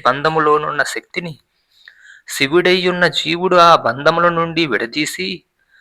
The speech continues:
బ్రహ్మరంధ్రమునందు ఏకాగ్రత చేయించుటయే శక్తి పూజ అయి ఉన్నది. ఆ ప్రకారము చేయుచున్నప్పుడు మస్తకము నుండి మద్యము కిందకు దిగుచున్నది. ఆ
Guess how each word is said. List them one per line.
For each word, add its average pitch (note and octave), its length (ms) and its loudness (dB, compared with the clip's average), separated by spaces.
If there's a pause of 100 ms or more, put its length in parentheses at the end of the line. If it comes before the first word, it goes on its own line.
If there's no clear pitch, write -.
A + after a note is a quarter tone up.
(200)
బ్రహ్మరంధ్రమునందు F3+ 1040 2
ఏకాగ్రత D3+ 640 2 (200)
చేయించుటయే F3 640 -4
శక్తి - 340 -6
పూజ E3 320 -6
అయి D#3 220 2
ఉన్నది. A2+ 520 -8 (840)
ఆ B2+ 260 4
ప్రకారము F3 600 4
చేయుచున్నప్పుడు D#3+ 840 -2 (540)
మస్తకము D#3 600 0
నుండి F#3 280 -2
మద్యము D#3 440 2
కిందకు D#3 420 -4
దిగుచున్నది. A#2+ 680 -4 (800)
ఆ A2+ 80 -4